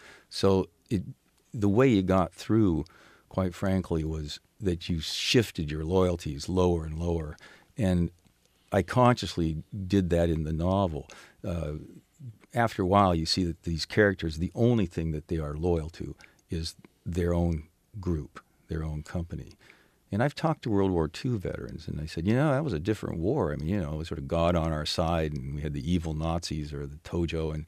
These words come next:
they said, "Well, we didn't think of that when we were fighting.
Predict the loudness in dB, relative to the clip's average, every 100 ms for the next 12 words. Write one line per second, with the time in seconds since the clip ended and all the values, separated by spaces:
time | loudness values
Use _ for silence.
0 | -14 -20 _ -4 -2 2 2 4 2 2
1 | 0 2 2 2 -2 -6 -6 -6 -6 _
2 | -8 -4 -4 -6 -6 -6 -4 -6